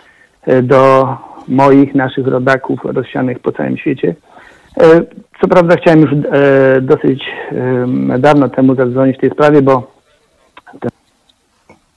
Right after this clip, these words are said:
tej mojego apelu jest pewna wypowiedź pani, którą serdecznie pozdrawiam, e, z brytyjskiej Kolumbii,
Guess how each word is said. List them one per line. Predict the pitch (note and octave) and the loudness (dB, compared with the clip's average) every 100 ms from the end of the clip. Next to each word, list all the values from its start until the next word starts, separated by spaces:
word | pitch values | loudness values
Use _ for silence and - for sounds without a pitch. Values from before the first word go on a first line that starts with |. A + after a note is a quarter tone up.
| - | -2
tej | B2+ C3 | 0 2
mojego | B2+ A#2 A#2+ C#3 B2+ A#2 - _ _ - - _ | 2 0 -2 0 0 0 -12 _ _ -20 -20 _
apelu | - B2+ D3+ C#3+ D3+ D3 | -2 0 2 4 4 4
jest | C#3+ C#3 - - - - | 4 2 0 -20 -20 -4
pewna | D3 C3+ C3+ | 0 2 2
wypowiedź | C3 - G3 F3 C#3 | 0 0 0 0 -2
pani, | C#3+ C3+ C3 B2+ B2+ _ _ _ _ _ _ - | 0 2 2 0 -6 _ _ _ _ _ _ -2
którą | C#3 C3+ | 0 2
serdecznie | C#3+ C#3 C#3+ D3 | 2 2 2 0
pozdrawiam, | C#3+ C3+ D3 E3 C#3 B2 - | 0 0 2 2 2 -2 -6
e, | B2+ B2 A#2 | -8 -6 -6
z | B2+ | -2
brytyjskiej | C#3 C3+ D3+ D3 C3 | -2 2 0 0 -4
Kolumbii, | - B2 C3 C#3 D#3 G#3 | 0 2 2 2 0 -2